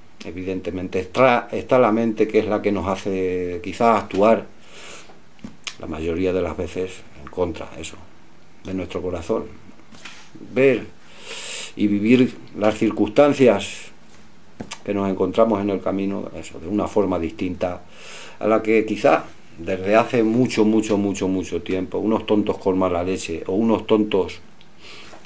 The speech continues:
eso, que quieren hacer tontos a los demás, eso llevan haciendo. Quizá educándonos en una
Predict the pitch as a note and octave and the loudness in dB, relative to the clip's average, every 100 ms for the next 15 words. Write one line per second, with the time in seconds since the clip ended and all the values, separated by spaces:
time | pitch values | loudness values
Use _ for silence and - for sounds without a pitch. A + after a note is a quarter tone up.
0 | - - E2 - - - F2 G2 F#2+ F2+ | -18 -14 -12 -12 -14 -16 -6 -4 -2 -4
1 | F2 E2 D#2 D2 C#2 - - - - F2+ | -4 -8 -10 -12 -14 -16 -10 -4 -2 0
2 | G2 G2+ G2 D#2+ F2 D#2+ D#2 E2 F#2+ F#2+ | 2 2 2 0 -2 -4 -4 -4 -4 -4
3 | - - - - - - - F2 F2 E2 | -10 -14 -18 -18 -18 -16 -12 -8 -6 -6
4 | C#3+ C#3+ - - B2 C#3+ - - - - | -8 -12 -16 -6 -2 -2 -4 -10 -16 -18
5 | - - - - - - - - - - | -18 -18 -18 -18 -18 -18 -18 -18 -18 -18
6 | - - - F#2+ G2 - - - - - | -16 -16 -10 -12 -12 -16 -14 -14 -10 -8
7 | - - - - - - - F#2+ F2+ E2+ | -8 -10 -12 -14 -16 -18 -14 -8 -6 0
8 | G2+ G#2+ G2+ F#2 F2+ G#2 G2+ G2+ F#2+ | 2 4 2 0 0 0 2 0 -2